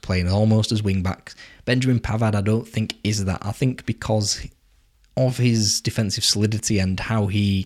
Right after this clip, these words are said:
can play in a, a right back, which is essentially folding into a back three where he plays the right centre half. I think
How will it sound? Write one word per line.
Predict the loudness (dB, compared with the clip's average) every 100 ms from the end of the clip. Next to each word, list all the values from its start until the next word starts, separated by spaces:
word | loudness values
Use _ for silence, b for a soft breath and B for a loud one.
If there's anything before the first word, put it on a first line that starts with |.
| -2
can | -2 0 -2
play | 0 2 2
in | 2 0 0
a, | 0 0 0 -4 B B B B B B B B -6
a | -4
right | -2 -2 -2
back, | -2 -2
which | -2 0
is | 2
essentially | 2 2 2 2 0
folding | 2 0 2 2
into | 0 0 0 0
a | -2
back | -4 -4
three | -8 -2 2 2
where | 2
he | 0 -4
plays | -2 -2 0
the | 0
right | -2 -2
centre | -2 -2
half. | -2 -2 -4 -8
I |
think | -6 0 -2 -2 -16 -20